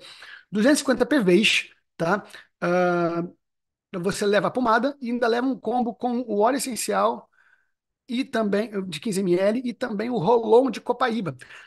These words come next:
Aqui nos Estados Unidos tem uma, um, um, tem um produto, né, que eles chamam de analgésico tópico.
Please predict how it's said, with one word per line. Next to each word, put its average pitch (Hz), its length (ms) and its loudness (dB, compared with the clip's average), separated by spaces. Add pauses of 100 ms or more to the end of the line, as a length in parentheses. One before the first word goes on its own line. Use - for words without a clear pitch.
(160)
Aqui 262 200 -4
nos 330 80 2
Estados 220 180 0
Unidos 190 400 -4 (120)
tem 220 160 -4
uma, 240 380 -8
um, 226 380 -4
um, 190 600 -2 (600)
tem 233 100 -4
um 254 40 -6
produto, 214 440 -2
né, 196 120 -4
que - 200 -10
eles 185 120 -4
chamam 196 180 0
de 180 120 4
analgésico 196 680 4
tópico. - 460 -2